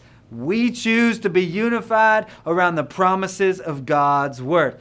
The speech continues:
Others are unified around their wants and their desires.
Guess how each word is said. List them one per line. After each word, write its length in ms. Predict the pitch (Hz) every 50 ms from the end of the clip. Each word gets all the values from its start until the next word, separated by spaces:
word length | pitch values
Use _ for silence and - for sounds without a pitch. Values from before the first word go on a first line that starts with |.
| - - - - - _ -
Others 460 | 175 190 220 220 202 196 185 160 185
are 60 | 180
unified 580 | 165 160 180 196 190 185 180 180 196 180 180 180
around 300 | 180 180 180 180 180 175
their 120 | 175 170
wants 420 | 160 160 175 185 190 185 180 180
and 160 | 180 160 160 165
their 140 | 165 170
desires. 840 | 170 147 160 160 143 127 170 165 170 180 175 151 127 127 - -